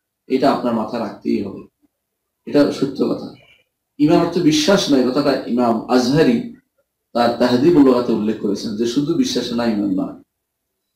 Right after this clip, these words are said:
ইমান হচ্ছে এমন বিশ্বাস, হতে পারে কেউ যদি বিশ্বাস বলেও, যেই বিশ্বাসের পরে নিরাপত্তা আছে, আমন,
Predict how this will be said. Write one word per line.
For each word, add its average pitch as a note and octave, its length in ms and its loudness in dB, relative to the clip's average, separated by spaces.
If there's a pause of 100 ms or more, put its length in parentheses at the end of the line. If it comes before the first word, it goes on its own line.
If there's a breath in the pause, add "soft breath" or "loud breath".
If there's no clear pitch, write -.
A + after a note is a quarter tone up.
ইমান A3+ 300 4
হচ্ছে A#3 320 4
এমন G3+ 380 4
বিশ্বাস, B2+ 480 -4
হতে F3+ 140 4
পারে - 260 -2
কেউ C#3 120 4
যদি B2+ 100 2
বিশ্বাস B2 280 -2
বলেও, G#2+ 540 0 (320)
যেই G3 420 4
বিশ্বাসের G3 460 -4 (100)
পরে B2+ 300 2
নিরাপত্তা D#3 580 2
আছে, - 440 -6
আমন, D3+ 440 0